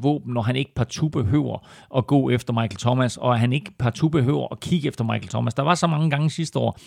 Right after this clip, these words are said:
hvor han trækker tilbage, Drew Brees, og han kigger ikke efter nogen som helst andre end Michael Thomas. Og det er også fint nok, fordi Michael Thomas har en eller anden fantastisk evne til at løbe sig fri, og selvfølgelig gribe bolden. Men, øhm, men, øh, han er en god og, og vigtig tilføjelse, Emmanuel Sanders.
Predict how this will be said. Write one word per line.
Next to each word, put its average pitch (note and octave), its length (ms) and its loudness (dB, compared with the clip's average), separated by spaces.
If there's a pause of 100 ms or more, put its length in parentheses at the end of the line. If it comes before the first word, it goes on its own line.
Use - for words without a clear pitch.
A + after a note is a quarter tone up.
(220)
hvor C#3 140 6
han C3 120 4
trækker B2+ 240 0
tilbage, B2+ 320 2
Drew A#2+ 160 -2
Brees, B2 280 0
og B2 60 2
han A#2 80 2
kigger F#3 220 0
ikke C3+ 140 0
efter A#2 120 -4
nogen D3 160 2
som C3+ 80 -2
helst B2+ 160 -2
andre B2+ 320 0
end A#2+ 160 0
Michael A#2 240 0
Thomas. B2+ 280 -2
Og F3 100 -2
det G#3+ 60 2
er G#3+ 40 2
også - 140 -4
fint A3 200 0
nok, D3 200 -2
fordi C#3+ 120 -4
Michael B2 280 -4
Thomas C#3+ 360 0 (240)
har E3+ 220 -2
en E3 180 -4
eller B2+ 120 0
anden D3 240 0 (280)
fantastisk D3 640 -4
evne D3 260 0
til - 140 0
at B2+ 60 2
løbe A#2+ 180 0
sig A#2 140 -2
fri, E3 220 2
og B2+ 120 -2
selvfølgelig C#3+ 360 2
gribe D3 220 0
bolden. A#2+ 340 2 (340)
Men, B2 320 6
øhm, A2 400 4 (720)
men, A#2+ 260 0
øh, A#2 160 -2
han B2 140 2
er C#3 40 2
en C3+ 60 2
god D3 240 4
og, A#2+ 280 0
og A#2 140 0
vigtig B2+ 280 -4
tilføjelse, B2 500 0
Emmanuel A2+ 300 0
Sanders. A#2 340 -4